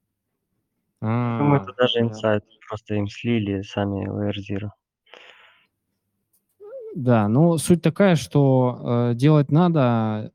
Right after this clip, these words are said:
Speaker 2: э, желательно на много аккаунтов. И ж-, самое важное, самое важное, эм, это не одну транзакцию, а побольше. Потому
Speaker 1: Каждый
Speaker 2: что
Speaker 1: месяц.
Speaker 2: если...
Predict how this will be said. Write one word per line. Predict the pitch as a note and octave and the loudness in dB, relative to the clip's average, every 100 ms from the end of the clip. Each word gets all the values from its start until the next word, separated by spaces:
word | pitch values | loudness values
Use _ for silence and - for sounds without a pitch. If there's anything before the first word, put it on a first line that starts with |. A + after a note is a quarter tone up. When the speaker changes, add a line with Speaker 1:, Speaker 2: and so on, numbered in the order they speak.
| _ | _
Speaker 2:
э, | D3 C#3 C3 B2+ | -12 -10 -8 -8
желательно | A#2+ B2+ C#3 C#3 B2+ | -4 -2 -2 0 2
на | B2 B2 B2 A#2+ | 2 2 2 2
много | A#2+ B2+ C3 B2 A#2+ | 2 4 2 2 0
аккаунтов. | A#2 D#3 D3+ B2 G#2 - _ _ _ _ A#2 C3+ C3 _ | 0 0 0 -2 -6 -8 _ _ _ _ _ -20 -20 _
И | - A#2+ | -4 -2
ж-, | A#2 C3+ | -2 -4
самое | C#3 C#3 B2+ A#2+ | -2 0 2 2
важное, | A#2+ C#3 C3+ A#2+ G#2+ A#2 | 0 0 0 0 0 -4
самое | - A#2+ A2 G#2 | -2 2 2 2
важное, | G2+ G2+ G2+ G2+ F#2+ E2+ - _ _ _ | 0 -4 -4 -8 -8 -12 -20 _ _ _
эм, | A2 G#2+ G#2+ G#2+ A2+ _ - | -14 -10 -10 -12 -14 _ -6
это | A#2 A2+ A#2 A2+ A2+ A2 G#2+ G#2+ A2+ C#3+ _ _ _ _ _ _ _ _ _ _ | -6 -2 0 0 0 -2 -4 -6 -10 -20 _ _ _ _ _ _ _ _ _ _
не | B2 C3 | 0 2
одну | A#2 C3 C3 A#2 - _ | 2 4 2 0 -8 _
транзакцию, | A2+ G#2 G#2+ G2+ G2+ - G2 - | -4 -2 -4 -8 -10 -14 -14 -10
а | A2 | -8
побольше. | A2 G#2 G#2 F#2+ - - _ _ _ _ _ _ _ | -6 -4 -4 -4 -10 -16 _ _ _ _ _ _ _
Потому | A2+ A#2 A2+ | 4 4 4
Speaker 1:
Каждый | A2+ G#2+ G#2+ | 2 2 2
Speaker 2:
что | |
Speaker 1:
месяц. | G#2+ A2 | 2 0
Speaker 2:
если... | - A2+ - D3 | -2 -6 -6 -10